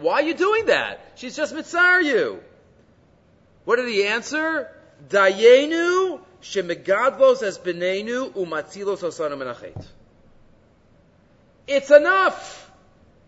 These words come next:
that she raises our kids and she protects me from sinning. Right? She, I have an outlet. Right? She protects me. Rashi menachet min hirure avera.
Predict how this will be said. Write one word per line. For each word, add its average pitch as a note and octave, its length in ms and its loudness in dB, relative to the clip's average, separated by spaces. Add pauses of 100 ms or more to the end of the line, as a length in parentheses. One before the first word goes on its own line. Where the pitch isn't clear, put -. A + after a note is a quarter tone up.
(120)
that A3 160 -8
she G#3 120 -12
raises A#3+ 460 8
our F3 100 2
kids D#4+ 720 -4 (680)
and F#3 100 -4
she G3 120 -10
protects F3+ 500 -8
me E3+ 120 -10
from C3+ 200 -14
sinning. - 380 -12 (1400)
Right? D4+ 200 -14
She, - 160 -14
I B3 180 -4
have C4+ 160 0
an C#4+ 60 0 (100)
outlet. - 680 -4 (720)
Right? C#4+ 240 0
She D4 100 -8
protects E4 420 -2
me. D#3+ 320 -6 (720)
Rashi A#3+ 340 -2
menachet G#3 480 0
min G#3 100 -8
hirure F3 520 -2
avera. G#2 360 -8